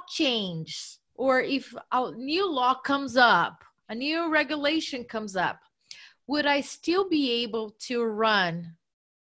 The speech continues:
this property with positive cash flow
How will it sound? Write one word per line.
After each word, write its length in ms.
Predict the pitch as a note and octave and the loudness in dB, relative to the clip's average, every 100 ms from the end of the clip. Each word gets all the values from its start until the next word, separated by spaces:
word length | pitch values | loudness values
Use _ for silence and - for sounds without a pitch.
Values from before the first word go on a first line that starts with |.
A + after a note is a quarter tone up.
| _ _ | _ _
this 400 | E3+ A3+ B3+ C4+ - | -4 0 0 -2 -10
property 840 | - C#4 C4+ C4 G#3+ D#3+ C3+ - _ _ _ _ _ _ _ | 2 6 6 4 -4 -6 -8 -14 _ _ _ _ _ _ _
with 260 | G3+ G3+ - | -6 -6 -4
positive 640 | A#3 A3+ A3+ A3+ A3+ F#3+ | 4 4 4 -2 -8 -8
cash 260 | - F#3 - | -6 -6 -6
flow 460 | B3 A3+ D#3+ - | -4 -2 -2 -4